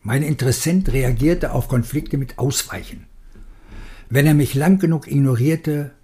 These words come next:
würde ich verschwinden. Manche Menschen würden alles tun, um Konflikte zu vermeiden. Das gilt auch für Ihre potenziellen Kunden und Multiplikatoren,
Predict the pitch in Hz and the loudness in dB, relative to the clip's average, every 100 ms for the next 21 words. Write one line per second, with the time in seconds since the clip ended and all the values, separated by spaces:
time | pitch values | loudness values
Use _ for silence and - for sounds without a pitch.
0 | _ 110 110 123 120 - 135 - 180 185 | _ -6 0 0 0 -4 -4 -2 0 0
1 | 123 87 - - - - - - - - | -2 -8 -14 -14 -16 -18 -20 -20 -20 -20
2 | - - 143 151 156 143 175 - 156 139 | -14 0 0 2 2 2 2 0 0 2
3 | 143 - 175 170 - 147 151 151 135 127 | 2 0 0 0 -2 -2 -2 0 -2 0
4 | 117 131 143 135 - 120 127 110 107 110 | 0 -2 -6 -6 -6 -4 -2 -2 -2 -4
5 | 92 - - - - - - - - - | -6 -10 -14 -16 -18 -20 -20 -20 -20 -20
6 | - - - - - - 131 117 - 175 | -20 -20 -20 -20 -20 -6 0 0 4 4
7 | 175 127 143 147 131 156 135 135 131 131 | 4 -2 0 0 0 0 0 -2 0 0
8 | 123 - 180 180 175 170 165 - _ - | -2 2 4 4 2 -2 -4 -8 _ 0
9 | 185 185 170 175 175 151 - 143 135 135 | 0 4 4 4 2 -4 -4 -10 -8 -8
10 | 123 - 160 151 170 156 175 165 | -8 -8 -8 -4 -4 -2 -2 -4